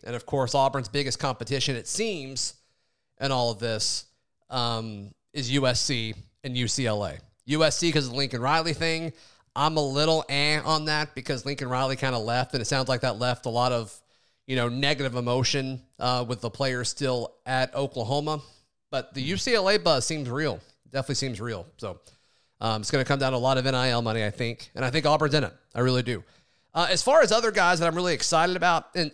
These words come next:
and Lindsey, this one may be a bit premature, but ever since wide receiver Jay Fair announced that he was gonna be a part of Auburn's signing class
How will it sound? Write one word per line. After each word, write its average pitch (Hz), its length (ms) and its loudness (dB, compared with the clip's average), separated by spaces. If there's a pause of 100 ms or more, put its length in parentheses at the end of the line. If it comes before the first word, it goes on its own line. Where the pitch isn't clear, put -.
and 170 140 -4
Lindsey, 170 220 -2
this 185 320 0
one 226 200 -2
may 175 200 2
be 175 300 -2 (140)
a 151 120 2
bit 151 340 -2
premature, 131 640 -2 (880)
but 151 240 -2
ever 180 300 2
since 196 320 -2
wide 147 260 4
receiver 160 480 -2
Jay 151 460 0
Fair 123 720 0 (720)
announced 143 440 -2
that 139 80 -2
he 151 160 0
was 143 160 0
gonna 143 220 0
be 139 360 0
a 90 80 -2
part 151 340 2
of 127 120 -2
Auburn's 139 420 2
signing 139 380 0
class 160 540 0